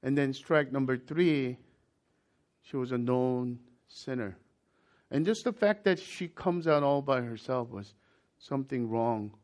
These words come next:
about this person. Who is Samaritan? Samaritans are half-breeds. Do you remember the, uh,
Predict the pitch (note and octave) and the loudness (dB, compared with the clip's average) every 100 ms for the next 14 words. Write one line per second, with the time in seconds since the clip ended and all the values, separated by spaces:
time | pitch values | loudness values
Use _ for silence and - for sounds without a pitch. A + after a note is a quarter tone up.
0 | _ - B2 A2+ G#2 G2+ A2 - - C#3+ | _ -20 -6 -4 -4 -10 -16 -12 -6 -6
1 | C#3+ - - _ _ _ _ _ _ _ | -8 -20 -20 _ _ _ _ _ _ _
2 | _ _ _ _ _ _ _ _ _ _ | _ _ _ _ _ _ _ _ _ _
3 | _ _ - G#3+ G#3 - C3+ C3 B2+ F2 | _ _ 2 2 2 0 0 2 2 -2
4 | D#2+ E2+ _ _ _ _ _ _ _ _ | -8 -18 _ _ _ _ _ _ _ _
5 | _ _ _ _ _ _ _ _ - D#3 | _ _ _ _ _ _ _ _ -2 2
6 | F3 A3 G#3+ G3 E3 C#3 - D#3+ E3 D#3+ | 4 4 2 2 2 0 0 -2 -2 -4
7 | - C3 B2 F2+ D2+ - _ _ _ _ | -6 -4 -4 -6 -12 -20 _ _ _ _
8 | _ _ _ _ _ _ _ _ _ _ | _ _ _ _ _ _ _ _ _ _
9 | _ _ _ _ D#3 E3 E3 E3 E3 D#3 | _ _ _ _ 2 2 4 4 4 4
10 | D3+ - _ _ _ _ _ _ - D3 | -2 -16 _ _ _ _ _ _ -2 0
11 | C#3 B2+ B2+ _ _ _ _ _ _ _ | 0 -2 -8 _ _ _ _ _ _ _
12 | _ - A#2+ A#2+ | _ -6 -4 -4